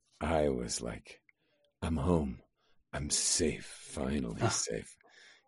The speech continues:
Speaker 1: And I didn't have to go ride some thirty-foot wave or jump off a cliff with a,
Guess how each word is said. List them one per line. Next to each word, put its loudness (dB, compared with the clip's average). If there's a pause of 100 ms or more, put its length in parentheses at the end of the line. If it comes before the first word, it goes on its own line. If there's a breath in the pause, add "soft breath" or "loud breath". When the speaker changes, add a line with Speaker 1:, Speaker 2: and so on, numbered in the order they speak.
(100)
Speaker 1:
And 6
I 10
didn't 12
have 10
to 2
go 12
ride 12
some 8
thirty-foot 8
wave 10
or 4
jump 4
off 6
a 0
cliff 2
with -2
a, 0